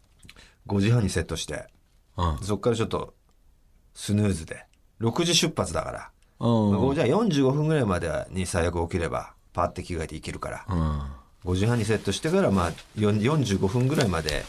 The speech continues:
Speaker 1: 五分おきにスヌーズで
Speaker 2: あるある、そういう時ね。
Speaker 1: 寝て起きてを。
Speaker 2: だとしたらもう四十五分セットでいいんだよね。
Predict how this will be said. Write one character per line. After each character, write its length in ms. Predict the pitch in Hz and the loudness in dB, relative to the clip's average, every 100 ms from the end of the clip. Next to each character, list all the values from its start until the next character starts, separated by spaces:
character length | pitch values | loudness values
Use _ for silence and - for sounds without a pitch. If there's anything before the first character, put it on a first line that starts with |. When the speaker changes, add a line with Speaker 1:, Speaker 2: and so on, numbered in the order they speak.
| - | -2
Speaker 1:
五 140 | 101 | 2
分 240 | 98 117 113 | 4 4 4
お 80 | 104 | 2
き 140 | 110 | 2
に 120 | 92 | 0
ス 480 | 65 - - - - | 0 -8 -12 -6 0
ヌ 120 | 104 | 2
ー 100 | 120 | 2
ズ 120 | 101 80 | 0 -6
で 200 | - - | -8 -8
Speaker 2:
あ 140 | 95 104 | -6 -2
る 120 | 92 | -2
あ 60 | |
る、 80 | 90 | -2
そ 160 | - 92 | -4 -4
う 40 | |
い 20 | |
う 20 | 82 | 0
時 120 | 104 | 2
ね。 120 | 104 | 2
Speaker 1:
寝 80 | 98 | 4
て 60 | |
起 160 | 113 113 | 2 0
き 40 | |
て 120 | - 90 | 0 0
を。 140 | 76 101 104 | 2 2 2
Speaker 2:
だ 140 | 190 | 0
と 200 | - 180 | 0 0
し 100 | 117 | 2
た 60 | 135 | 2
ら 60 | |
も 100 | 98 | 4
う 20 | 107 | 4
四 160 | 202 | 4
十 100 | 139 | 4
五 100 | 104 | 4
分 140 | 143 110 | 2 2
セ 140 | 143 | 0
ッ 20 | |
ト 160 | 151 90 | 2 2
で 60 | |
い 40 | 95 | 2
い 20 | |
ん 60 | 101 | 2
だ 80 | |
よ 60 | 71 | -2
ね。 140 | 71 | -6